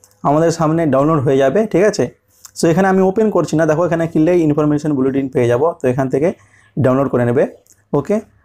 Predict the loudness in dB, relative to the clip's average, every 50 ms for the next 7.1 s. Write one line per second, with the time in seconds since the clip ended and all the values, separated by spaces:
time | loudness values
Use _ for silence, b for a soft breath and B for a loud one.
0 | _ _ _ -2 0 0 0 0 0 0 0 -2 -2 0 0 0 0 -2 -6 _
1 | _ -2 0 0 2 2 0 0 0 -2 -4 -2 -2 0 0 0 0 0 0 0
2 | 0 0 0 0 0 -2 -2 -2 -2 -2 -4 -6 -4 -4 -2 -2 -2 0 0 -2
3 | -2 0 0 2 0 0 -2 -4 -6 -2 0 0 0 0 -2 -2 0 2 2 2
4 | 2 2 2 0 -2 -2 _ _ b b b b b b b b b b _ _
5 | _ _ _ 0 0 2 2 2 0 0 2 2 2 2 2 2 2 2 2 2
6 | 2 2 2 2 0 0 2 0 2 2 2 0 0 0 0 2 2 2 0 -2
7 | -2